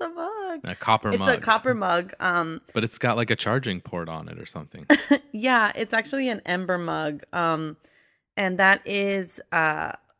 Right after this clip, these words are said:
Speaker 1: like, a self, so this will keep my coffee warm for up to an hour and a half, and at the precise temperature. So it has an app-,
Speaker 2: Seriously?
Speaker 1: yeah, like, this is my temperature now.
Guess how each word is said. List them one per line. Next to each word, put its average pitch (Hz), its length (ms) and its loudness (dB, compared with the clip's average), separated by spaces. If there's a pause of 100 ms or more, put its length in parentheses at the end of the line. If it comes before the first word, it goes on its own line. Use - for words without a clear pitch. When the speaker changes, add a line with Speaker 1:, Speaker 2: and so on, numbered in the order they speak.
(240)
Speaker 1:
like, 175 260 -2
a 170 60 -4
self, 185 360 0
so 226 200 4
this 247 240 2
will 254 100 -2
keep - 240 -4
my 208 160 0
coffee 226 640 -6 (180)
warm 170 640 2 (1080)
for 214 280 8
up 202 140 4
to 214 160 4
an 196 100 6
hour 175 200 8
and 175 120 6
a 170 40 2
half, - 460 -2 (320)
and 202 160 4
at 196 180 8
the 214 120 0
precise 190 420 -2
temperature. 175 500 -6
So 180 440 0
it 190 120 -6
has 202 320 -4
an 143 120 0
app-, 165 60 -4
Speaker 2:
Seriously? 196 360 -2
Speaker 1:
yeah, 190 140 2
like, 175 280 0 (1040)
this 247 220 0
is 233 400 6 (280)
my 214 180 2
temperature 196 440 2
now. 160 300 2